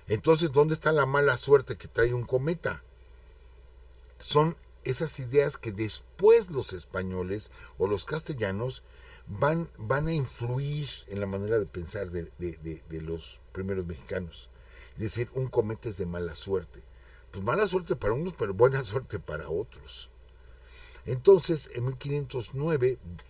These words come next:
se ve pasar un cometa que parecía como una espiga, dicen las crónicas,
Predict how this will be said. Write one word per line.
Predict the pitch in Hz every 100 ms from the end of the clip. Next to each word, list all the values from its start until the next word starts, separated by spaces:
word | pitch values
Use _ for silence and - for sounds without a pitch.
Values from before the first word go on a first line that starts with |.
| - -
se | 107
ve | 101 113
pasar | 117 117 123
un | 120 113
cometa | - 98 117 - - - - - - -
que | 107
parecía | - 101 - -
como | 120 117
una | 110
espiga, | - - - 139 82 - 76 - 60 - 65
dicen | 78 92 92 85
las | 80
crónicas, | - 110 90 - 101